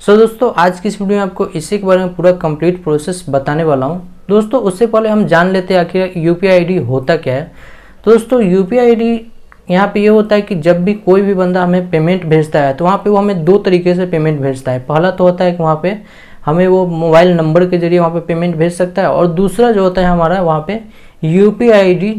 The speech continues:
के through वहाँ पे पेमेंट भेजता है। जैसे में यूपीआई आईडी होता क्या है कि आपका जैसे कि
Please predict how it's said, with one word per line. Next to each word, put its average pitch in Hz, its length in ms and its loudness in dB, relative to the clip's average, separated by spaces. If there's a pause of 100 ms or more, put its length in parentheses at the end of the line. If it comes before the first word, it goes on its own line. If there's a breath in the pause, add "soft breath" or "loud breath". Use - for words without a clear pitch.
(400)
के 170 80 0
through 170 260 0
वहाँ 175 140 2
पे 175 120 -6
पेमेंट 160 420 -4 (280)
भेजता 135 340 -2
है। 135 120 -4
जैसे 170 260 0
में 208 100 0
यूपीआई 185 360 2
आईडी 196 180 0
होता 165 300 0
क्या 170 160 -2
है 151 100 -4
कि 165 200 -8 (440 loud breath)
आपका 165 420 2
जैसे 170 300 0
कि 170 440 -2